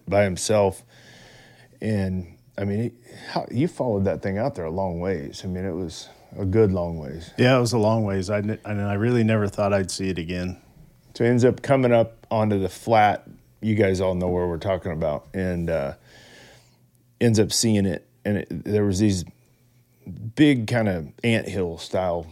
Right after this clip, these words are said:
Speaker 1: hills. I don't even know why they were there. They, they look like anthills, really. And he was able to get some protection behind that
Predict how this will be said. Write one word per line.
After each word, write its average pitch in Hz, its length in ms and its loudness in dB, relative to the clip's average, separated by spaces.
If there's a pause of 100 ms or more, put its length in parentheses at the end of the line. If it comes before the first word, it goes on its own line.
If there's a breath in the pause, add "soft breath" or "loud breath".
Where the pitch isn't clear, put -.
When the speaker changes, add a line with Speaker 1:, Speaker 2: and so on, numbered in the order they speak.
(420)
Speaker 1:
hills. 95 400 0
I 104 60 0
don't 107 120 0
even 98 140 0
know 101 80 0
why 98 200 2
they 87 100 0
were 82 140 -4
there. 87 320 0
They, 98 220 0
they 98 200 2
look 113 180 2
like 90 180 -4
anthills, 87 460 -6
really. 87 320 -4
And 90 240 -6
he 104 280 -2
was 104 160 2
able 110 240 4
to 95 80 2
get 90 500 0
some 98 220 -4
protection 98 640 -4
behind 87 380 -4
that 90 320 -6